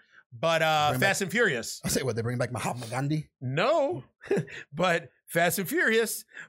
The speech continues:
Speaker 1: Paul Walker is getting resurrected.
Speaker 2: Oh.
Speaker 1: <laughs> For
Speaker 2: I thought
Speaker 1: Fast
Speaker 2: that,
Speaker 1: and
Speaker 2: I thought
Speaker 1: Furious
Speaker 2: that was just
Speaker 1: nine,
Speaker 2: rumors.
Speaker 1: ten,
Speaker 2: I thought that
Speaker 1: whatever the
Speaker 2: was
Speaker 1: next one is.
Speaker 2: I thought they were gonna tie it, I thought they were gonna use his brother.
Speaker 1: Well, that's what they did. Uh, in the article that I read, again, this is may-, this, this, this may be a rumor,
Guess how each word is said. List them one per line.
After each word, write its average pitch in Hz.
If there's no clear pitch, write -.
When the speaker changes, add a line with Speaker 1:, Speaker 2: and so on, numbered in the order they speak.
Speaker 1:
Paul 175
Walker 233
is 214
getting 165
resurrected. 196
Speaker 2:
Oh. 131
Speaker 1:
<laughs> -
For 175
Speaker 2:
I -
thought -
Speaker 1:
Fast 226
Speaker 2:
that, 285
Speaker 1:
and 247
Speaker 2:
I -
thought -
Speaker 1:
Furious 214
Speaker 2:
that 170
was 170
just 277
Speaker 1:
nine, 180
Speaker 2:
rumors. 214
Speaker 1:
ten, 202
Speaker 2:
I -
thought 403
that -
Speaker 1:
whatever 180
the 190
Speaker 2:
was 190
Speaker 1:
next 190
one 165
is. 127
Speaker 2:
I -
thought 269
they 262
were 262
gonna 240
tie 226
it, 202
I 160
thought 208
they 233
were 226
gonna 220
use 190
his 143
brother. 117
Speaker 1:
Well, 185
that's 185
what 196
they 160
did. 131
Uh, 143
in 147
the 156
article 226
that 196
I 170
read, 147
again, 185
this 170
is 185
may-, 190
this, 165
this, 156
this 131
may 175
be 185
a 170
rumor, 156